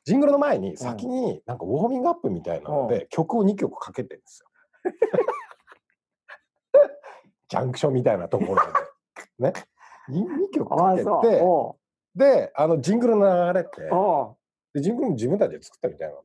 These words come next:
Speaker 1: けど。
Speaker 2: あ、それちなみに言うと、あれって生？
Speaker 1: はい。
Speaker 2: それとも収録？
Speaker 1: えっと、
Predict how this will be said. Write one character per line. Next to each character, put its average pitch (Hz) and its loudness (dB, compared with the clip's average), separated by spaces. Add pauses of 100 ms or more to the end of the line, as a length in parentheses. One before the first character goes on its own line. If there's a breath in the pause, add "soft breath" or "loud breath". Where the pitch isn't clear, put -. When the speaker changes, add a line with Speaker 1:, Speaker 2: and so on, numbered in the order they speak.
(100)
Speaker 1:
け - -18
ど。 196 2
Speaker 2:
あ、 160 0
そ 208 0
れ 247 0
ち - -2
な 427 2
み 494 2
に 466 4 (160)
言 415 0
う - -4
と、 - -8
あ 202 0
れ 294 -2
っ - -4
て - 2
生？ 175 2 (160)
Speaker 1:
は 139 -2
い。 - -12
Speaker 2:
そ - -2
れ 220 4
と 240 -4
も 139 -6 (300)
収 262 -2
録？ 262 0 (200)
Speaker 1:
え 123 0
っ 113 -2
と、 123 4